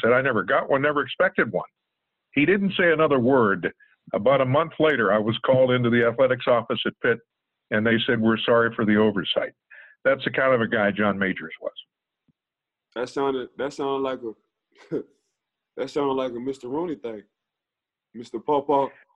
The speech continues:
Speaker 2: Mister Pawpaw Rooney, man, you, I mean, it's crazy. Just off of that one story, Bill, it kinda made me just reminisce. You know, that's how Mister Rooney felt.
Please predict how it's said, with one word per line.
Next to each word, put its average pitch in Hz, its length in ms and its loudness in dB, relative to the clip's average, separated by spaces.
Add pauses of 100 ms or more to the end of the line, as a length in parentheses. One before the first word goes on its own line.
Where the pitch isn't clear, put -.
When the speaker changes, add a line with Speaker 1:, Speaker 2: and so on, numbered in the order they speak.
(440)
Speaker 2:
Mister 131 240 -12
Pawpaw 135 400 -2
Rooney, 139 360 -4
man, 120 300 -10
you, 139 280 -6 (640)
I 110 80 -12
mean, 127 200 -8
it's 147 140 -10
crazy. 135 440 -8
Just 139 300 -10 (240)
off 139 220 -8
of 131 80 -6
that 135 160 -4
one 139 220 -6
story, 135 480 -8 (1120)
Bill, 131 460 -6 (880)
it 120 320 -8
kinda 135 260 -8
made 127 280 -8
me 139 120 -8
just 127 260 -14
reminisce. 127 640 -4 (720)
You 113 100 -14
know, 117 120 -6
that's 123 200 -6
how 127 260 -4
Mister 120 280 -10
Rooney 127 260 -6
felt. 117 340 -6